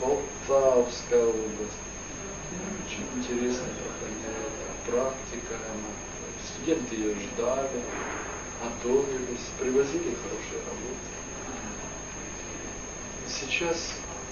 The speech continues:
сейчас всё время времена такие, м, всё время ждёшь что-то, что плохое нам ещё сообщат.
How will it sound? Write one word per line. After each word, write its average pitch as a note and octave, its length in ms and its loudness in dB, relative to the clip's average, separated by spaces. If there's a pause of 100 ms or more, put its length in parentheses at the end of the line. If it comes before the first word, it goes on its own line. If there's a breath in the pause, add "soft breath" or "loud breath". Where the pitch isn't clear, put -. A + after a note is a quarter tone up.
(480)
сейчас D#3+ 400 6
всё D3 220 2
время C#3+ 260 6
времена B2+ 460 8
такие, A#2 460 2
м, G#2+ 80 4 (500)
всё - 160 0
время C3 340 4
ждёшь C3 360 4 (160)
что-то, B2+ 280 -2 (400)
что D#3 120 10
плохое C#3 560 6
нам A2 260 2
ещё G2+ 240 -2
сообщат. G2+ 640 -4